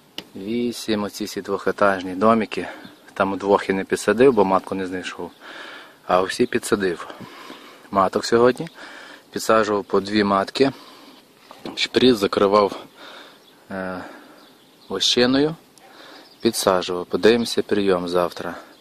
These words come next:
Сім'я номер сім стала воспитателькою. Сім'я номер дев'ять, в неї там вийшли свищові, свищові маточники. Матки вийшли, я їх не знайшов. І тому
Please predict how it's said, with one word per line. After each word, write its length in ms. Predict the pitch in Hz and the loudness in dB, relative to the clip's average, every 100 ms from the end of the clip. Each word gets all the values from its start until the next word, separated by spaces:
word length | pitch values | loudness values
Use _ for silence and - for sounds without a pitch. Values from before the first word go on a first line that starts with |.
| - - - - | -20 -20 -20 -14
Сім'я 360 | - 107 123 | -8 -2 0
номер 340 | 120 110 107 101 | 0 -2 -4 -4
сім 280 | - 101 90 | -2 -2 -2
стала 380 | - 95 92 - - - | 0 2 0 -8 -18 -16
воспитателькою. 1040 | 98 - - - 90 90 - - 113 123 135 - - _ _ - - - - - - _ | -10 -6 -6 0 0 0 -6 -6 -2 -2 -4 -14 -20 _ _ -20 -20 -20 -20 -20 -20 _
Сім'я 320 | - 101 104 | -10 0 0
номер 320 | 107 104 101 | 0 -2 -4
дев'ять, 340 | 101 104 95 98 | 4 4 4 2
в 20 | |
неї 160 | 98 95 | -2 -2
там 200 | 98 95 | -4 0
вийшли 480 | 98 92 - 95 | 0 -2 -6 -10
свищові, 440 | - 95 - 98 101 | -8 -8 -8 -8 -8
свищові 580 | - - 104 - 110 104 | -12 -10 -8 -4 -4 -4
маточники. 680 | 101 - 104 113 - 156 156 _ _ - - - | -4 -4 -4 -4 -4 -4 -4 _ _ -20 -20 -2
Матки 360 | 104 120 - 101 | 0 0 0 0
вийшли, 300 | 98 - 101 | 0 2 2
я 100 | 104 | 2
їх 140 | - | 2
не 120 | 104 | -6
знайшов. 520 | 101 107 - 123 127 - - _ - _ - - - _ _ _ - | -2 -2 4 4 4 -2 -20 _ -20 _ -20 -20 -20 _ _ _ -10
І 60 | 95 | -4
тому 400 | 101 107 113 | -2 2 0